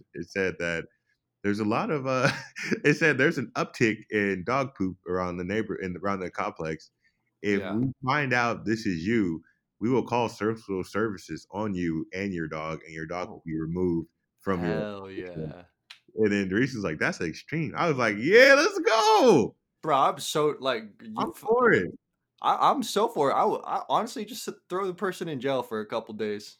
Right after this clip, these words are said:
Speaker 1: Yeah. You know
Speaker 2: That's
Speaker 1: how
Speaker 2: littering.
Speaker 1: Yeah, you know how bad of a day it is when you just step in dog poop? That
Speaker 2: Yeah,
Speaker 1: literally
Speaker 2: slap a
Speaker 1: ruins
Speaker 2: fine
Speaker 1: your
Speaker 2: on
Speaker 1: day.
Speaker 2: people for leaving dog poop.
Speaker 1: Yeah, like, I should be able to sue you, and you should have to buy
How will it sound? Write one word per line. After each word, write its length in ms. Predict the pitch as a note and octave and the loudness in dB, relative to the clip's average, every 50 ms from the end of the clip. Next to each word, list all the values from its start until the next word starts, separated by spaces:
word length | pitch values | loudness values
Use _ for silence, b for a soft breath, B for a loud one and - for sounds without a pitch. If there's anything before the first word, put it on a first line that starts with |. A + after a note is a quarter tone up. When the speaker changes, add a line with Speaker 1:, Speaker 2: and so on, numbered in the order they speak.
| _ - | _ -6
Speaker 1:
Yeah. 560 | - F3+ G3+ A3 A3+ A3+ G#3 E3 G#2+ E2 D2+ - _ _ _ _ _ - | -2 0 2 4 4 6 6 6 4 4 0 -4 _ _ _ _ _ -8
You 120 | D#3 G3+ | -4 2
know 120 | A3+ A3 | 2 4
Speaker 2:
That's 20 | - | 6
Speaker 1:
how 120 | A#3 D#3 C3 | 6 6 4
Speaker 2:
littering. 500 | C#3+ D3 C#3 C3 A#2+ A#2 A2+ A2+ A2+ - _ _ _ _ _ _ _ _ _ _ _ | 4 2 2 0 -2 -4 -6 -8 -12 -16 _ _ _ _ _ _ _ _ _ _ _
Speaker 1:
Yeah, 200 | - - B3 B3 | 0 4 6 6
you 160 | A#3 A#3 B3+ | 6 6 6
know 120 | B3+ C4 D#4+ | 6 6 6
how 140 | C#4+ E3+ C#3 | 6 6 6
bad 300 | G2+ A2+ A#2 C3 C#3+ D3 | 4 4 4 6 6 4
of 100 | C#3 C3 | 4 2
a 60 | A#2 | 2
day 200 | G2 G2+ G#2+ A2+ | 4 4 4 6
it 80 | A2+ | 6
is 240 | A#2+ A#2+ B2 B2 A#2+ | 6 4 2 2 0
when 120 | A2 G2+ G#2 | -2 -2 -4
you 80 | G#2+ | -2
just 180 | G2+ G2+ F#2 - | -2 -4 -6 -6
step 240 | - - G2 G2 - | -4 -4 -2 -2 -2
in 120 | E2 D#2+ | -6 -6
dog 260 | D#2+ E2 E2+ F2 E2 - | -4 -4 -4 -4 -4 -6
poop? 240 | - F#2+ G2+ G#2 G#2 - _ _ _ _ _ - | -4 -4 -4 -4 -4 -8 _ _ _ _ _ 2
That 240 | G2+ C3 C#3 A2 | 2 4 4 4
Speaker 2:
Yeah, 20 | C#3+ | 4
Speaker 1:
literally 340 | D#3 E3+ E3 D#3 D3+ C3 A2+ | 4 4 4 4 4 2 2
Speaker 2:
slap 200 | G2+ A2 - G#2 | 2 2 2 0
a 60 | A2+ A#2 | 0 0
Speaker 1:
ruins 20 | |
Speaker 2:
fine 360 | - - C3 B2 C3 C#3 C#3 | 0 0 2 2 2 2 2
Speaker 1:
your 0 | |
Speaker 2:
on 140 | C3 A#2+ A#2 | 0 -2 -2
Speaker 1:
day. 20 | |
Speaker 2:
people 240 | A#2 B2 B2 A2+ A#2+ | -4 -6 -8 -8 -10
for 180 | A2+ - B2+ A#2 | -10 -10 -10 -8
leaving 300 | A2+ B2 B2 A#2 A#2 G#2+ | -6 -6 -6 -6 -8 -6
dog 300 | G#2+ G#2 G#2 G#2+ G#2+ G#2+ | -2 -2 -2 -2 -4 -6
poop. 260 | - G2 F#2+ F#2 - _ _ _ _ _ _ _ _ _ _ _ _ | -12 -14 -14 -16 -18 _ _ _ _ _ _ _ _ _ _ _ _
Speaker 1:
Yeah, 640 | - D3+ G#3 A#3 B3 B3+ B3+ A#3+ G#3 D#3+ A2+ F#2+ F#2+ - - | 0 4 4 6 6 6 6 6 8 8 6 6 4 2 0
like, 240 | B2+ C3 C3 B2+ A2 B2 | 2 4 4 2 2 2
I 80 | C3+ F3+ | 0 0
should 220 | - - A3 F3+ | 0 0 -4 0
be 100 | E3 F#3 | 2 4
able 120 | F3+ F3 D3+ | 4 4 4
to 80 | C3+ | 2
sue 300 | A#2+ - - E3 F#3+ G3 | 0 0 0 2 2 4
you, 280 | F3 B2+ F#2+ E2 D#2 D2 - _ _ _ - | 2 2 2 0 -2 -6 -10 _ _ _ -4
and 120 | A#2+ B2+ C#3 | -4 -2 -2
you 60 | D#3+ | -2
should 200 | D#3 - G3 F#3 | -2 -2 0 2
have 160 | F3+ E3+ E3+ | 2 2 2
to 80 | - - | 0 -2
buy 400 | A#2+ G#2+ C3+ C3+ C#3 - F#4 | 2 2 4 4 4 4 2